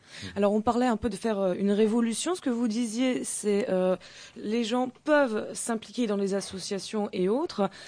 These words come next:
mais est-ce que les gens le veulent et, et le pourront effectivement ? Ce que vous disiez, Lionel Proutot, tout à l'heure, c'est que les personnes qui s'impliquent, ok, c'est à l'échelle des trente-cinq heures,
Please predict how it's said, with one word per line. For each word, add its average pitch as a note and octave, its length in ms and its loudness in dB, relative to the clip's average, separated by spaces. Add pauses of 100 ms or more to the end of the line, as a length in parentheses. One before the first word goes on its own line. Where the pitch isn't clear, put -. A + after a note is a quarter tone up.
(120)
mais G3+ 80 2
est-ce A3 120 2
que B3 80 -2
les A3+ 120 0
gens B3 280 0
le G3 220 2
veulent G#3+ 560 0
et, F#3 420 2
et F3+ 40 2
le F3+ 120 2
pourront A#3 500 2
effectivement ? G#3 480 -2
Ce F4+ 60 -4
que - 80 -4
vous A3 120 -2
disiez, A#3 480 0
Lionel G#3 320 4
Proutot, G#3+ 300 -6
tout G3 120 -10
à G3 100 2
l'heure, D4 200 4 (340)
c'est - 180 0
que A#3 280 4
les A#3 160 2
personnes C4 420 2
qui A3+ 120 -8
s'impliquent, A3+ 580 -2 (120)
ok, G#3 220 -2 (100)
c'est - 180 -4
à F#3 60 2
l'échelle F3+ 320 0
des E3+ 100 -4
trente-cinq F#3+ 500 -4
heures, F#3+ 320 2